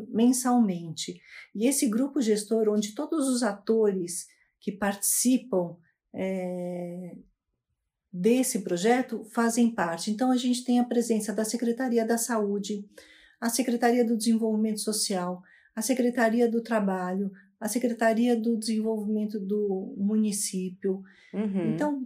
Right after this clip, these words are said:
Speaker 1: todos esses atores vão contribuindo de alguma maneira pra que esse projeto fique cada vez mais enriquecido.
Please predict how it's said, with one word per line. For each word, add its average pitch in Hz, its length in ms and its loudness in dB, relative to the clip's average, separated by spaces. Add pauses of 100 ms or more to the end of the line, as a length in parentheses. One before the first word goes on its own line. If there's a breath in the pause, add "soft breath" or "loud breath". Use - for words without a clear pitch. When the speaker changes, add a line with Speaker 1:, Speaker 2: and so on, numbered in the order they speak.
(120)
Speaker 1:
todos 339 340 2
esses 254 360 0
atores 240 840 2
vão 262 280 4
contribuindo 269 720 4
de 226 100 4
alguma 254 380 2
maneira 214 580 4
pra 226 160 -2
que 240 160 0
esse 247 220 0
projeto 226 800 0
fique 233 260 -4
cada 220 260 0
vez 240 220 2
mais 240 240 2
enriquecido. 233 880 -2